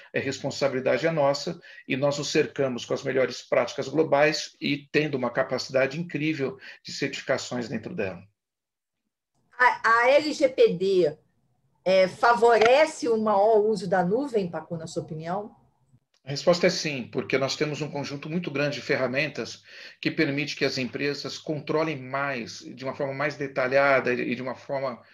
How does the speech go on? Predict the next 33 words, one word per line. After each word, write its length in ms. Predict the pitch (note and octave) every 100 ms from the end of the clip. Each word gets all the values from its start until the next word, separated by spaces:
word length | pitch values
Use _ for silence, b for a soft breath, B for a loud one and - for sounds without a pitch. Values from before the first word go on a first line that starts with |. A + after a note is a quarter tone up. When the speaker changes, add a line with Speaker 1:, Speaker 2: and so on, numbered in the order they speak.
| b b b _ _
Speaker 1:
eu 60 | D#3
diria 160 | F#3
até 100 | F3
mais 240 | F#3+ F#3 F3+
responsável, 1080 | F3 - D#3+ C#3 - D#3+ D#3+ C3 A#2 A2 F#2+ _ _ _ _ _ -
a, 300 | C3+ C3+ C#3+
a 40 |
forma 360 | D3 - D3+ D3
de 100 | C#3+
tratar, 400 | C#3+ - C3 B2
de 100 | C3+
tratar 300 | C3+ C3+ C#3
os 160 | C#3
dados 420 | C#3 C3 C3+ C3
que 80 | -
são 200 | - D3
pertinentes 640 | A#2 C3+ - B2+ B2+ B2 B2+
a 80 | A#2+
terceiros 720 | C#3 - - D3 D#3+ E3 -
ou 160 | D3 D#3
exposições. 920 | - D3 C#3 C#3+ - A#2+ G#2+ - - _ _ _
Então, 160 | - D3
com 120 | D#3+
o 20 |
aumento 340 | C#3 D3+ G3+ F#3+
da 140 | D#3+
segurança 600 | - D#3+ D3 C3+ B2+ -
e 40 |
com 100 | B2+
o 60 | C3+
ferramental 640 | C3+ B2+ C3 B2+ A2 C#3+
adequado, 680 | C#3+ C3 - D3+ D#3+ C3 G#2 b b b b _
é, 80 | -